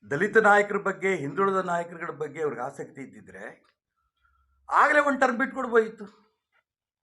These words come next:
ಜಗಜೀವನ್ ರಾಮನ್ ಆ, ಆ ಸಂದರ್ಭದಲ್ಲಿ ಯಾಕೆ ಅವಕ-, ಆ ಕಡೆ ಗಮನ ಕೊಡ್ಲಿಲ್ಲ?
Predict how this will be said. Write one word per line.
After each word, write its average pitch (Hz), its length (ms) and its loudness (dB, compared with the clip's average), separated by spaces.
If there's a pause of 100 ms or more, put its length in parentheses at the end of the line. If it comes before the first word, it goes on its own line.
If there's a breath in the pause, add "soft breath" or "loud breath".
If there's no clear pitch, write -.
(1500)
ಜಗಜೀವನ್ 196 360 2
ರಾಮನ್ 202 320 4
ಆ, 190 140 8
ಆ 170 180 0
ಸಂದರ್ಭದಲ್ಲಿ 185 500 -2
ಯಾಕೆ 170 140 -4
ಅವಕ-, 165 340 -8
ಆ 143 80 -4
ಕಡೆ 151 220 -6
ಗಮನ 151 220 -8
ಕೊಡ್ಲಿಲ್ಲ? 139 380 -12